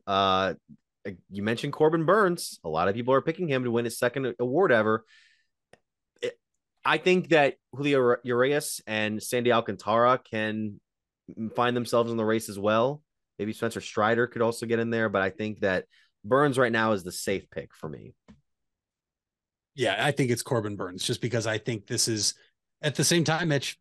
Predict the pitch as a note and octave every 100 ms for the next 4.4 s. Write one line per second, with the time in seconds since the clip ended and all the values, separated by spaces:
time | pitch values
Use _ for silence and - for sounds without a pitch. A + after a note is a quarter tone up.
0 | _ - D#3+ A#2+ - C3 B2 - G2 -
1 | G2 G#2 - C3 A#2 A#2 - - B2+ -
2 | A2+ G2 A2+ - B2+ A#2 G#2 G#2+ A2 G#2+
3 | G2+ - A2 G#2 G2 A2+ - - B2 B2
4 | A#2 A#2 A2+